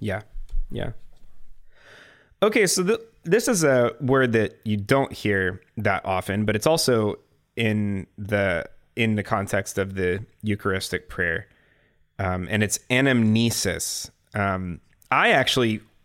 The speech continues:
first heard the term by, you know, when I, again, when I was in grad school,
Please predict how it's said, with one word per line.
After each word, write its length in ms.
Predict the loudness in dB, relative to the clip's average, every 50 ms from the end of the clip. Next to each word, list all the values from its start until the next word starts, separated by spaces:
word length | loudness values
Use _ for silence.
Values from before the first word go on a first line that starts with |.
| _ _ _ _ _ _ _
first 360 | -6 0 2 2 2 2 0 0
heard 200 | 0 0 0 0
the 100 | -2 -2
term 520 | -2 0 0 0 0 0 0 -2 -4 -6 -10 -16 -20 _ _ _ _ _ _ _ _ _ _ _ _ _ -10
by, 460 | -10 -6 -2 0 2 2 4 4 4
you 420 | 2 2 2 0 -2 -4 -2 0 0
know, 140 | 2 2 0
when 180 | 0 0 0
I, 80 | 0 0 0
again, 340 | 0 2 2 2 2 2 2
when 140 | 2 2 4
I 80 | 4
was 200 | 2 2 2 0
in 140 | 0 -2 -2
grad 300 | 0 0 0 0 -2 -2
school, 360 | -2 -2 0 0 0 0 -2